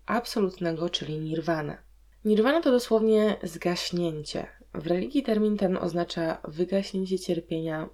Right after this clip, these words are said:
bardzo zaawansowany poziom urzeczywistnienia. Mężczyzna mówił, że jest w posiadaniu prawdy absolutnej. Wtedy to zaczął on zakładać kolejne świątynie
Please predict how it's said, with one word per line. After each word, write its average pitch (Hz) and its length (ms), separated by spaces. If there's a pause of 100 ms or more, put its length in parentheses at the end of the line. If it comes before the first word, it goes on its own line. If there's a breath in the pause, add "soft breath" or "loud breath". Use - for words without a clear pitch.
bardzo 170 380
zaawansowany 202 800
poziom 175 400 (500 loud breath)
urzeczywistnienia. 202 1120 (880 loud breath)
Mężczyzna 254 420
mówił, 220 320
że 208 60
jest 196 160
w - 60
posiadaniu 180 440
prawdy 170 480 (220)
absolutnej. 156 1040 (500)
Wtedy 330 200
to 349 100
zaczął 233 320
on 185 160
zakładać 180 400
kolejne 175 400
świątynie 202 800